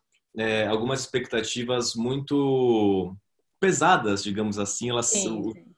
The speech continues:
Speaker 1: os candidatos, as candidatas se colocam umas expectativas muito pesadas. Isso acaba tendo impacto, especialmente em termos de, de desgaste emocional muito grande.
Speaker 2: Uhum.
Speaker 1: Então, eu queria que você comentasse um pouco como é que era a sua rotina de estudos, quanto tempo você estudava,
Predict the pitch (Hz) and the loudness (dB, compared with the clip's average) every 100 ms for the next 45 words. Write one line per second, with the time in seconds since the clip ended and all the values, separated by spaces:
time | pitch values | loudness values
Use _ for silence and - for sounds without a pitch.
0 | - 110 - 120 110 117 113 - 110 113 | -14 -14 -8 -8 -6 -8 -8 -8 -4 -2
1 | 113 - 165 165 135 139 131 120 - 120 | -2 0 0 2 0 0 -2 -6 -6 -8
2 | 113 107 120 123 113 123 - 110 107 117 | -6 -8 -6 -6 -6 -8 -8 -4 -2 0
3 | 101 - 113 117 117 123 - - - 151 | -2 -6 -10 -6 0 0 -2 -14 0 2
4 | 170 170 131 147 - 98 92 _ - - | 2 4 4 4 -2 -8 -8 _ -20 -4
5 | 170 175 156 139 135 120 117 110 104 98 | 2 2 4 0 -2 -2 0 0 -4 -4
6 | 107 98 110 104 101 90 - 107 101 101 | -4 -2 -2 0 0 -2 -8 -10 -4 4
7 | 147 160 - 123 120 - 117 123 127 143 | 4 4 0 -2 -2 -2 -2 -2 -4 -4
8 | 113 98 92 - _ _ - 208 190 - | -2 0 -2 -6 _ _ -12 -8 -6 -4
9 | 120 120 120 123 120 120 131 127 135 143 | 2 0 0 -4 -2 0 -2 -2 -4 -4
10 | 143 143 147 143 175 165 - 117 135 151 | -2 -2 -2 -4 -2 -2 -2 -4 -4 -2
11 | 156 147 139 143 135 131 - 135 127 127 | -2 -2 -4 -6 -8 -8 -8 -4 -2 -4
12 | 123 - 131 135 135 123 127 - 120 139 | -10 -10 -10 -8 -8 -8 -8 -6 -6 -6
13 | 120 117 117 110 117 113 | -2 0 0 -2 -4 -6